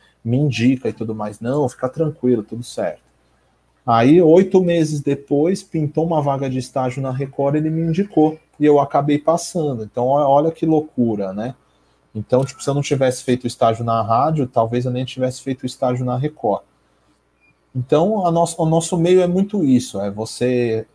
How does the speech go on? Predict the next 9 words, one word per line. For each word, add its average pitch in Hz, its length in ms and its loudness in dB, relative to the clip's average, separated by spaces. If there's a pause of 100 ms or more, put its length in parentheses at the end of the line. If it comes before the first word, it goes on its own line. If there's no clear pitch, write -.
(360)
tentar 123 360 -4
entrar, 156 440 -2 (420)
que - 80 -6
é 110 60 -2
difícil, 139 480 -6
mas 117 360 -6
dá 110 220 0
pra 113 200 -10
entrar. 107 440 -4